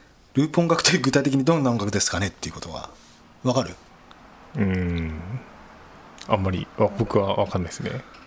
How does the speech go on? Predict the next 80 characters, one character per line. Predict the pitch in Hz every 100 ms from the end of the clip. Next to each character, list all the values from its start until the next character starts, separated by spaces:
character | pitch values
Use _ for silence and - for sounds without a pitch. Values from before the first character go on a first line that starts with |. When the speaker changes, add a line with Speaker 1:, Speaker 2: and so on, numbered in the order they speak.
| - - -
Speaker 1:
ル | 165
ー | 240
プ | - 269
音 | 269
楽 | -
っ | -
て |
い | 127
う |
の | 120
は、 | 120 120 170
要 | 180
す | 170
る | 180
に | 143
あ |
の | 117
テ | 185
ク | 185
ノ | 139
と | 110
か | 101
で | 98
あ | 90
る、 | 87
ま | - 143
あ、 |
同 | 131
じ | 143
よ | 147
う |
な | 127
こ | 98
う |
フ | 113
レ |
ー | 110
ズ |
が | 104
ず | -
っ | 113
と | 113
こ | -
う | 98
Speaker 2:
は | 87
い。 | - - -
Speaker 1:
続 | - 117
い | 107
て | 101
い |
っ | 90
て、 | - 101 90 -
Speaker 2:
は | 107
い。 | 87 - -
Speaker 1:
少 | - 151 135
し |
ず | 127
つ、 | - 85 - - - - - -
あ | 110
の、 | 107 92 - - - - - - - - - - - - - - - -
盛 | 127 123
り | 123
上 | 107
が |
っ | -
て |
い | 117
く | -
感 | -
じ | 101
だ | 95
っ |
た | -
り | -
と | -
か | -
っ |
て | - -
い | 98
う | 85